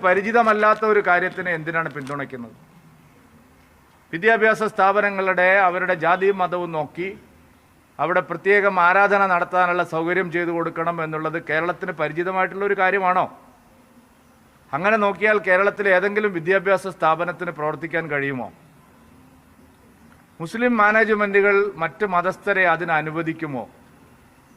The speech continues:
നമ്മളുടേത് ഒരു മതനിരപേക്ഷ സമൂഹമാണെന്നാണല്ലോ പറയുന്നത്. ചില പ്രത്യേക മതവിഭാഗത്തിൽപ്പെട്ടവരുടെ വിദ്യാഭ്യാസ സ്ഥാപനങ്ങളിലും കച്ചവട സ്ഥാപനങ്ങളിലുമെല്ലാം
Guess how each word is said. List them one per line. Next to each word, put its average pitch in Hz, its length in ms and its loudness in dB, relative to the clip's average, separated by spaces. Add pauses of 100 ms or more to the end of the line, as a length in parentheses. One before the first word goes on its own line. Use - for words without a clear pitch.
(220)
നമ്മളുടേത് 135 480 -4
ഒരു 170 160 -4
മതനിരപേക്ഷ 175 580 0 (120)
സമൂഹമാണെന്നാണല്ലോ 180 880 -2
പറയുന്നത്. 135 400 -6 (720)
ചില 170 160 -2 (100)
പ്രത്യേക 196 420 0 (300)
മതവിഭാഗത്തിൽപ്പെട്ടവരുടെ 175 1400 -2 (1300)
വിദ്യാഭ്യാസ 170 580 -2 (100)
സ്ഥാപനങ്ങളിലും 147 760 -4 (1600)
കച്ചവട 208 400 0 (100)
സ്ഥാപനങ്ങളിലുമെല്ലാം 180 1120 0